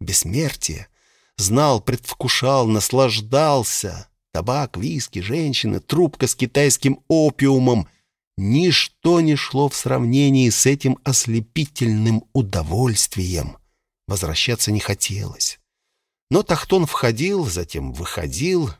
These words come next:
не задерживаясь надолго, и снаружи превращалось во внутри. Преподобный Элайджа рассказывал про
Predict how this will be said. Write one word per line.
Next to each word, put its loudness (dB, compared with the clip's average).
не -4
задерживаясь -2
надолго, 0
и 2
снаружи 2
превращалось -2
во 0
внутри. -6
Преподобный 2
Элайджа 2
рассказывал 0
про -2